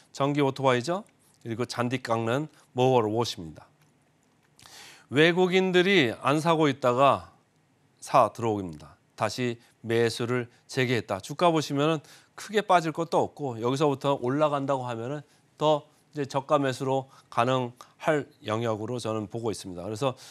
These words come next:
절대 저평가 수준이다. 지금 밴드를 이렇게 보시면 뭐 크게 올라온 게 없죠.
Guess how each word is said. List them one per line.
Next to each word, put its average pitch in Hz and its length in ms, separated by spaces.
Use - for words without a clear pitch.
절대 143 440
저평가 165 440
수준이다. 131 640
지금 131 280
밴드를 143 420
이렇게 143 220
보시면 131 520
뭐 151 220
크게 220 440
올라온 156 360
게 214 80
없죠. 208 340